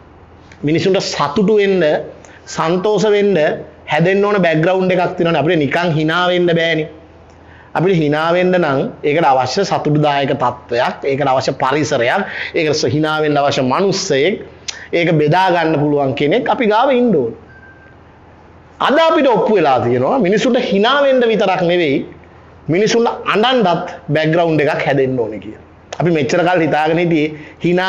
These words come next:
වෙන්න විතරයි මිනිසුන්ට සාධක ඕනේ කියලා. නෑ.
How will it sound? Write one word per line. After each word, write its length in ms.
වෙන්න 180
විතරයි 380
මිනිසුන්ට 480
සාධක 480
ඕනේ 280
කියලා. 260
නෑ. 180